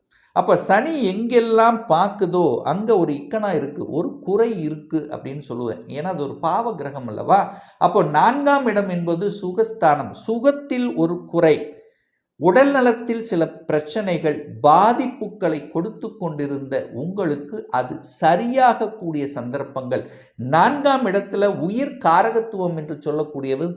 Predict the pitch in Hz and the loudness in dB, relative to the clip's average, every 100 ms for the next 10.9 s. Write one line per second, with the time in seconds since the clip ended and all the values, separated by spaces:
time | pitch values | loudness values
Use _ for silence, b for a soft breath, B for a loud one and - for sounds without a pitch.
0 | - 165 175 220 170 147 - 95 B B | -2 2 4 2 0 -4 -6 -10 B B
1 | B 143 160 202 208 208 202 147 - 143 | B 4 6 6 4 0 -2 -6 -8 -8
2 | 120 - - 143 175 208 220 220 - 147 | -10 -8 0 4 4 6 6 4 4 2
3 | 180 - 170 143 139 127 127 117 - 147 | 2 -4 -6 -4 -2 2 2 2 -2 2
4 | 156 196 - 208 214 214 180 139 175 175 | 2 2 0 0 0 -2 -6 -6 -8 -8
5 | 135 - 123 127 151 120 98 - 156 180 | -10 -10 -12 -10 -12 -12 -10 0 4 4
6 | - 180 208 226 208 - 160 143 135 127 | 2 -4 -2 -2 -2 -6 -4 -4 -4 -4
7 | 117 B B B 202 156 139 196 262 254 | -8 B B B 0 2 4 6 6 6
8 | 226 220 180 156 160 139 127 - 185 180 | 4 2 2 -2 -2 -8 -10 -6 -6 -6
9 | 139 120 139 170 202 151 - 139 - 143 | -10 -8 -8 -6 -6 -6 -8 -12 -10 -8
10 | 127 - 117 117 117 147 202 220 - | -8 -8 -4 -2 -2 -4 -6 -6 -6